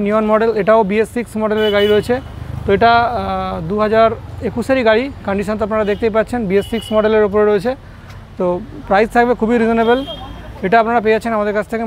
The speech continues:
মাত্র ছেষট্টি হাজার টাকায়। তো সিক্সটি সিক্স থাউজেন্ডে আপনারা পাচ্ছেন আমাদের কাছ থেকে পালসার ওয়ান ফিফটি নিয়ন মডেল, এবিএস মডেল, বিএস সিক্স এর ওপরে রয়েছে।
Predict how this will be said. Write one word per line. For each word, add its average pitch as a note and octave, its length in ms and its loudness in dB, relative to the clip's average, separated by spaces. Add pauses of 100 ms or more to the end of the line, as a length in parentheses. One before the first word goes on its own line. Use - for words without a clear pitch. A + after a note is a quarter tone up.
মাত্র F#3 240 -6 (2250)
ছেষট্টি A#3+ 380 4
হাজার F3 220 2
টাকায়। C#3 260 -4
তো G#3 140 -8
সিক্সটি A3 200 -4 (100)
সিক্স A#3 180 -4
থাউজেন্ডে A#3+ 340 4
আপনারা G#3+ 240 2
পাচ্ছেন G#3 280 0
আমাদের G3+ 200 0
কাছ F#3+ 120 -2
থেকে A3 200 4
পালসার G3+ 320 2
ওয়ান F#3+ 180 2
ফিফটি G#3+ 220 0 (140)
নিয়ন A3+ 280 4
মডেল, A#3+ 180 4 (160)
এবিএস A#3 360 2
মডেল, A#3 200 6 (1000)
বিএস A3 260 2
সিক্স A#3+ 200 -2
এর B3 120 8
ওপরে A3+ 220 4
রয়েছে। G#3+ 240 2